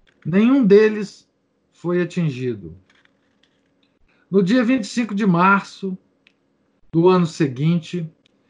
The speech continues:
mil oitocentos e oitenta e cinco, o dia da Anunciação, Dom Bosco recebia, em particular,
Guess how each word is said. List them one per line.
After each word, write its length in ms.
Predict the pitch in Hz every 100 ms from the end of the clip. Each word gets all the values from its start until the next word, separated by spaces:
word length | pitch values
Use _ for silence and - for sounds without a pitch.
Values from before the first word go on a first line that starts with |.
| _ _ 139
mil 500 | 156 208 208 160 -
oitocentos 960 | 165 165 160 - 175 180 147 131 120
e 80 | 151
oitenta 540 | 156 147 - 208 202
e 80 | 160
cinco, 540 | - - 147 156 165 160 _ _ _ _ _ -
o 140 | 147
dia 300 | 131 190 220
da 120 | 175
Anunciação, 880 | 165 151 - 151 143 160 165 175 - _ _ _ _ _ _ _
Dom 180 | 165 208
Bosco 440 | 185 240 - -
recebia, 760 | 214 208 208 156 160 180 175 165 _ _ _ _ 202
em 160 | 247
particular, 880 | 208 196 - - 165 131 139 156